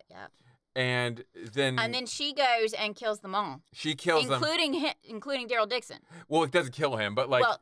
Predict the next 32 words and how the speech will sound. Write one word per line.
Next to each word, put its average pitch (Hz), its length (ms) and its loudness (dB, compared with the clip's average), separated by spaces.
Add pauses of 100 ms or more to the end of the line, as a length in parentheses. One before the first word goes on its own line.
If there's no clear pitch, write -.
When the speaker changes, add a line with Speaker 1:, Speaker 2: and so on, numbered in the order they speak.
Speaker 1:
she's 214 280 -2
about 208 380 2
to, 214 80 -6
like, 175 200 0
stab 175 380 -2
him 170 160 -6
in 156 100 -6
the 143 100 -6
head 165 280 -2
after 139 200 -4
she's 160 220 -12
already 147 260 -4
knocked 151 360 -6
him 139 100 -12
unconscious. 143 500 -12
Speaker 2:
Yeah, 156 120 4
yeah, 151 180 4
yeah, 139 160 4
yeah, 131 140 4
yeah, 123 160 2 (160)
yeah, 113 60 4
yeah. 98 320 2 (160)
Speaker 1:
When, 185 420 -2 (100)
when, 180 320 -4
like, 165 380 -6
the 170 420 -8
nun 170 400 -4
comes - 380 -18
around. - 360 -10
Speaker 2:
Right, 117 320 2
right, 127 240 2
right. 98 160 2